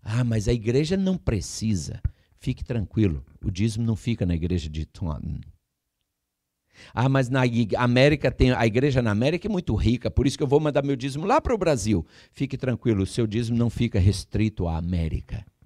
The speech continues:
Pelo contrário, o dízimo que tá lá no Brasil também vem aqui, vem parar aqui na América. Na Associação Geral, e daqui ele é redistribuído para o mundo inteiro. É por isso que a Igreja Adventista está presente hoje em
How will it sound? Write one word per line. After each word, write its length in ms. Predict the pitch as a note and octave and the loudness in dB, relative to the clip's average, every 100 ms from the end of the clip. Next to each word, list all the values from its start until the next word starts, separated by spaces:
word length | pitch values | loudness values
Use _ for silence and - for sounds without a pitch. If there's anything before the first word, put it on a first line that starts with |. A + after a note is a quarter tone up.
| _ _ _ - | _ _ _ -2
Pelo 180 | C3 B2+ | 0 0
contrário, 480 | B2 G2 G2+ G2+ F#2+ | 0 -2 0 0 0
o 40 | |
dízimo 300 | G2+ B2 B2+ | -2 -4 -6
que 60 | - | -4
tá 100 | A2+ | -2
lá 100 | C3+ | -2
no 100 | A#2 | -2
Brasil 300 | G#2 G2 B2 | -2 -2 0
também 280 | A#2 A#2 | 0 0
vem 160 | A2 C3 | 0 0
aqui, 200 | A#2+ A#2 | 0 0
vem 140 | G#2 | -2
parar 260 | C#3 A#2 B2+ | 0 0 2
aqui 140 | - | 0
na 80 | C#3 | 0
América. 400 | A2 G#2 E2+ - - - _ - | 2 0 0 -6 -20 -20 _ -10
Na 120 | G#2+ A2 | -2 0
Associação 520 | - A2 G#2+ - B2 | 0 -2 -2 -2 -2
Geral, 300 | G2+ A2+ - | 0 0 0
e 80 | B2+ | 2
daqui 280 | G#2+ - C3 | 0 0 0
ele 160 | A#2 | 2
é 20 | |
redistribuído 720 | F#2+ B2 A#2 - A#2+ G#2 G#2+ A2 | 0 -2 -6 -8 -4 -2 -2 -2
para 160 | A2+ | -2
o 40 | G#2 | 0
mundo 260 | A2 A#2 | -2 -2
inteiro. 480 | G#2 - E2 G#2 - _ _ _ _ _ - | -4 -4 -8 -8 -12 _ _ _ _ _ -6
É 80 | A2+ | -2
por 180 | A#2+ | 0
isso 160 | B2+ - | 0 0
que 80 | B2+ | 0
a 40 | |
Igreja 340 | G2 G#2+ B2 A2+ | 2 2 2 2
Adventista 560 | G#2 G2 F2+ B2+ A2 | 2 0 0 -4 -4
está 240 | G2+ - G#2 | -4 -2 -2
presente 500 | G2 F2 F#2 E2 F#2 | -2 0 -2 0 2
hoje 360 | G#2 G#2+ - | 4 2 -2
em 220 | A2 G#2+ | 0 2